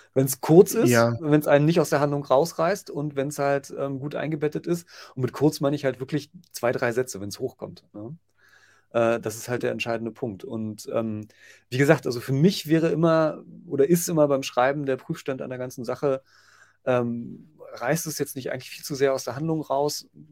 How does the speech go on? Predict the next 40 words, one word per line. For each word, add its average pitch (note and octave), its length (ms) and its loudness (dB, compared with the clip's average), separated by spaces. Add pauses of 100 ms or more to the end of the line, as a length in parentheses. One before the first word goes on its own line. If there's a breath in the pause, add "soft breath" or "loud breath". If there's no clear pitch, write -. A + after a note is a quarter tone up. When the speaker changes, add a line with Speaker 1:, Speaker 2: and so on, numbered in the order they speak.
(280)
Speaker 1:
Ist - 260 -2
denn C#3+ 180 6
das, C#3+ 240 6
was C#3+ 160 -2
ich B2+ 120 -12
jetzt - 300 -2
aus C3+ 120 -6
der A#2+ 80 -6
Vergangenheit D3+ 500 0
erzählen D#3 480 -2
will, D#3 220 0 (400 soft breath)
wirklich A#2+ 520 -2
wichtiger F3+ 880 -2 (280)
als C#3 220 -2
das, C3+ 280 -2
was B2 120 -8
jetzt B2 140 -6
gerade B2 260 0
eigentlich B2 240 -8
an A2 80 -14
der G#2 60 -10
Haupthandlung A#2 400 -10
passiert? - 380 -12 (440 soft breath)
Und A2+ 80 -8
meistens A2+ 320 -2
ist G#2+ 120 -14
es A2 100 -18
das - 160 -18
nicht. G2+ 220 -14 (1160)
Speaker 2:
Hm. A#2 340 -4 (1120 loud breath)
Also D3+ 200 8
Speaker 1:
Das A3+ 60 4
Speaker 2:
ich G3 160 0
bin, F#3+ 500 10
Speaker 1:
jedenfalls - 0 - (280)
Speaker 2:
ich F#3+ 220 -2
Speaker 1:
ja, - 0 -
Speaker 2:
bin F#3 180 8
Speaker 1:
was - 0 -
Speaker 2:
dann D#3 500 10